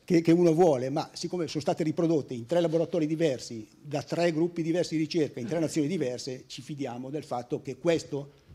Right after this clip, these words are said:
è quello che avviene realmente. Allora qua vedete, allora, pr-, prima cosa, questa, eh, pet, eh, omissione di positroni, il probe che abbiamo usato è lo stesso che si usa per l'uomo. Que-, anche nell'uomo si usa questo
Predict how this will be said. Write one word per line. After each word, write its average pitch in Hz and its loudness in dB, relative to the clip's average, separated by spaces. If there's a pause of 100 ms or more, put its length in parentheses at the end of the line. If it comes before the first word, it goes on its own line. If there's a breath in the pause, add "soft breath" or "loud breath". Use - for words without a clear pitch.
(160)
è 156 -12
quello 139 -4
che 143 -6
avviene 123 -8
realmente. 117 -12 (380 soft breath)
Allora 226 4
qua 254 8
vedete, 165 4 (800 soft breath)
allora, 202 6
pr-, 208 -4
prima 220 4
cosa, 139 4
questa, 220 4
eh, 160 2
pet, 190 2 (580)
eh, 127 -6 (1160)
omissione 151 0
di 156 2
positroni, 143 0 (800 soft breath)
il 185 -6
probe 240 8
che 185 2
abbiamo 175 4
usato 196 4
è 180 4
lo 165 2
stesso 185 0
che 156 -4
si 139 -2
usa 147 2
per 147 0
l'uomo. 107 -6
Que-, 139 -10 (120)
anche 147 -4
nell'uomo 160 4
si 151 -4
usa 147 0
questo 139 -2